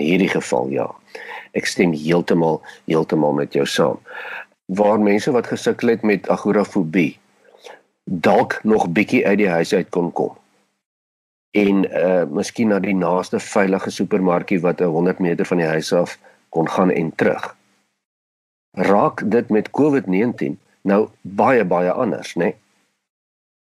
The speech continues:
Nou gaan mense met agorafobie baie swaarder kry.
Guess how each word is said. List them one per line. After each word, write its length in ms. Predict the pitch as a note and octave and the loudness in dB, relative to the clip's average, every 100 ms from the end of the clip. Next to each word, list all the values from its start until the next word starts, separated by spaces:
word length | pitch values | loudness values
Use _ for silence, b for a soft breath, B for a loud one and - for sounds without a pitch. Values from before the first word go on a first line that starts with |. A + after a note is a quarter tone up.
| _ _ _ _ | _ _ _ _
Nou 260 | - G2 D3+ | 2 4 4
gaan 220 | C#3 D3+ | 2 2
mense 300 | G2+ G2 A2 | 2 0 -2
met 180 | G#2 F2 | -2 -2
agorafobie 840 | F#2 G#2 F#2 E2+ F#2 C#2 F2+ E2+ B - | -4 0 0 0 -4 -2 0 -2 B -4
baie 340 | G2 G#2 A2 | 0 2 2
swaarder 480 | - F2+ D#2+ D2+ D2+ | 0 0 0 -2 -6
kry. 220 | - - | -10 -12